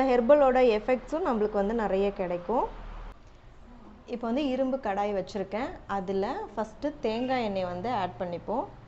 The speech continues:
லோ ஃப்ளேம்ல வச்சு தான் இதை ரெடி பண்ணணும். எவ்வளோக்கு எவ்வளோ லோ ஃப்ளேம்ல வச்சு எல்லா இன்கிரீடியன்ட்ஸோட எசன்ஸும் இதுல இறங்குதோ அப்பதான் நல்ல ரிசல்ட் இருக்கும்.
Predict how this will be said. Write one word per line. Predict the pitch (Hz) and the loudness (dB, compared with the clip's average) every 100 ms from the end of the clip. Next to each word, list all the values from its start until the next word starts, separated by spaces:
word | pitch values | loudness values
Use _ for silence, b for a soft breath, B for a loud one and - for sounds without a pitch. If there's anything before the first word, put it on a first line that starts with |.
| - - - - - - B B B - 233 | -18 -18 -18 -20 -18 -18 B B B -2 4
லோ | 233 269 302 320 | 6 8 6 2
ஃப்ளேம்ல | 254 240 240 233 | 0 0 0 0
வச்சு | 208 208 208 | 0 0 0
தான் | 262 240 | 2 2
இதை | 202 220 | 2 2
ரெடி | 196 202 202 | 2 0 0
பண்ணணும். | 196 185 196 320 392 - - - - 202 | -2 -2 -2 -2 -4 -12 -20 -12 -2 -2
எவ்வளோக்கு | 202 285 320 247 | 2 2 2 0
எவ்வளோ | 220 269 240 | 2 2 2
லோ | 226 247 | 0 0
ஃப்ளேம்ல | 240 233 220 196 | -2 0 0 2
வச்சு | 196 - 302 262 | 0 0 -2 0
எல்லா | 214 262 277 240 | 0 2 2 2
இன்கிரீடியன்ட்ஸோட | 226 226 220 214 214 190 233 311 254 196 | 0 2 2 0 -2 0 2 2 2 0
எசன்ஸும் | 196 247 240 254 | 0 -2 -2 0
இதுல | 214 202 185 | 0 0 0
இறங்குதோ | 190 185 180 269 381 | 0 0 0 0 -2
அப்பதான் | 202 208 226 226 | -4 -2 -2 -2
நல்ல | 196 220 233 | 0 0 0
ரிசல்ட் | 190 208 196 180 | -2 -2 -2 -4
இருக்கும். | 175 202 294 | -4 -2 -2